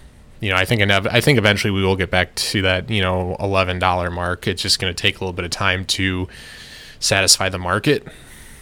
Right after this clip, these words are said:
Um, when things normali-, normalize, I should say, they level out from what we were experiencing during lockdown. Uh, the, the demand during, I guess, <laughs> you know, call it the, the summer of love. You know, everybody is, uh, was pretty concerned with having enough ammunition to last them, uh, should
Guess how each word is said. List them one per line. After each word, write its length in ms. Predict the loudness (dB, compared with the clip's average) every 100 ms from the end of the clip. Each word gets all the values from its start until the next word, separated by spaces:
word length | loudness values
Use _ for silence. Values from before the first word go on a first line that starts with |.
| -8
Um, 220 | -6 -6
when 100 | -6
things 220 | -4 -4
normali-, 500 | -2 -2 -2 -2 -4 -4
normalize, 680 | -4 0 0 0 -4 -4 -4
I 40 |
should 200 | -4 -2
say, 160 | -2 0
they 80 |
level 300 | 0 -2 0
out 240 | 0 0 -4
from 180 | -8 -6
what 120 | -6
we 100 | -6
were 100 | -4
experiencing 520 | -4 -4 -4 -4 -4
during 180 | -4 0
lockdown. 640 | 0 0 0 0 0 -2 -6 -14 -16 -16 -14 -8
Uh, 320 | -8 -6 -8
the, 240 | -8 -8 -4
the 120 | -2
demand 580 | 2 4 4 2 0 -6 -4
during, 400 | -2 0 0 -2
I 80 |
guess, 300 | 0 2 2
<laughs> 0 |
you 160 | 2 0
know, 120 | 0
call 260 | -2 -4 -2
it 60 | 0
the, 120 | -2 0
the 60 | 2
summer 340 | 4 4 4
of 140 | 2 2
love. 320 | 2 2 2
You 60 | 0
know, 100 | 2
everybody 400 | 0 0 0 0
is, 240 | -2 -2
uh, 160 | -4 -6 -10 -20 -20 -20 -20 -20 -20 -10
was 120 | -2
pretty 180 | -2 -2
concerned 360 | -4 -2 0
with 100 | -2
having 260 | -2 -2 0
enough 180 | -2 -2
ammunition 600 | -2 0 2 2 2 0
to 240 | -2 -2
last 340 | 0 2 2 2
them, 300 | 0 -2 -4 -6
uh, 220 | -4 -2 0
should 360 | 0 0 -2